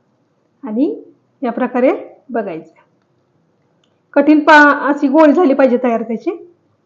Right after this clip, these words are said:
म्हणजे आपली वडी पण छान अगदी खुसखुशीत होते. तर बघा, अजून कच्चा पाक आहे, पक्का पाक झालेला नाही, म्हणजे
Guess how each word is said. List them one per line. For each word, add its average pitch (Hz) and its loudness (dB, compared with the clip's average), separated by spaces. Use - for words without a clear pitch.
म्हणजे 240 -2
आपली 262 -2
वडी 269 4
पण 247 0
छान 262 -2
अगदी 247 -6
खुसखुशीत 277 -4
होते. 240 -8
तर 247 -4
बघा, 269 -2
अजून 233 -4
कच्चा 311 -2
पाक 294 0
आहे, 381 -8
पक्का 277 0
पाक 285 2
झालेला 269 2
नाही, 247 0
म्हणजे 269 -4